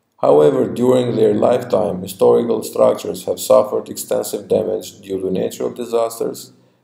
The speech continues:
aggressive. Some of the main reasons for strengthening are to eliminate structural problems or distresses due to unusual loading and exposure conditions,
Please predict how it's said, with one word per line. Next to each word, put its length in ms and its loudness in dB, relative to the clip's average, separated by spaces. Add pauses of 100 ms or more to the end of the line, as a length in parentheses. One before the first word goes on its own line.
(120)
aggressive. 560 2
Some 220 4
of 100 2
the 80 2
main 300 0
reasons 440 -2
for 160 -4
strengthening 920 -4
are 400 6
to 120 -2
eliminate 580 0
structural 540 0
problems 540 2
or 160 0
distresses 720 -4
due 380 -6
to 140 -2
unusual 420 -4
loading 480 -4
and 120 -8
exposure 460 -2
conditions, 600 -10